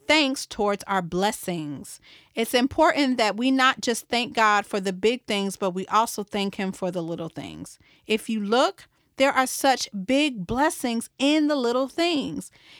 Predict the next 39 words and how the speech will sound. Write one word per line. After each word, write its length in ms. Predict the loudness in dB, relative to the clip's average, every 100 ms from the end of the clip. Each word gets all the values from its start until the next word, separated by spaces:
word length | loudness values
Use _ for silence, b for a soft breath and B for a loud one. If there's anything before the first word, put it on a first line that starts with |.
| B
If 160 | 0 2
you 100 | 2
look 240 | 4 2
close 380 | 2 4 4 2
enough, 420 | 0 2 2 0 -2
you'll 200 | 0 0
see 360 | 0 2 2
it, 220 | 0 -4 _
and 140 | 2 2
you 100 | 2
can 120 | 2 4
always 500 | 6 6 4 0 0
ask 300 | 0 0 0
God 240 | 2 2 0
to 80 |
reveal 340 | -2 -2 -2 -4
them 140 | -8
to 120 | -10 -12
you. 260 | -12 -14 B B B B B 2
I 80 | 4
want 220 | 6 2
to 100 | 0
remind 580 | 0 2 2 4 2 2
you 80 | -2
to 160 | -2
not 320 | 0 2 2 0
look 280 | -4 -2 2
over 360 | 2 4 2
the 140 | 0 0
little 320 | 0 0 -2
things 320 | -2 -2 -2
that 200 | -4 -4
God 400 | 2 2 2 0
does, 460 | 0 2 2 0 -4
because 960 | -6 -8 -10 0 4 4 4 2 0
in 300 | -2 -2 0
those 420 | 2 2 4 2 0
little 320 | 0 0 0
things 500 | -2 -2 0 -2